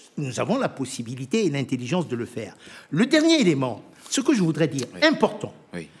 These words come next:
Speaker 1: la
Speaker 2: Mais quelques
Speaker 1: Corée du
Speaker 2: secondes.
Speaker 1: Sud
Speaker 2: Oui.
Speaker 1: n'a aucune ressource
Speaker 2: Oui.
Speaker 1: pour conquérir,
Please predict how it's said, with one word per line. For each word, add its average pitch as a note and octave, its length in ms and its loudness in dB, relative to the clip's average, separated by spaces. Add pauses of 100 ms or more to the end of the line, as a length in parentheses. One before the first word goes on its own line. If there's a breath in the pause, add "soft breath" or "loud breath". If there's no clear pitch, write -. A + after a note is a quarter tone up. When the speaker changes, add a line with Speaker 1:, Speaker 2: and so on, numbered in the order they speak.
(120)
Speaker 1:
la - 100 6
Speaker 2:
Mais B3+ 60 0
quelques C#4+ 140 6
Speaker 1:
Corée D#4+ 120 4
du E3+ 140 -2
Speaker 2:
secondes. - 80 -4
Speaker 1:
Sud A2+ 240 -4
Speaker 2:
Oui. E2 180 -8 (240)
Speaker 1:
n'a F#3+ 240 0
aucune F#3+ 320 2
ressource - 600 -4
Speaker 2:
Oui. E2 60 -6 (280)
Speaker 1:
pour - 340 4 (460)
conquérir, G#3 720 4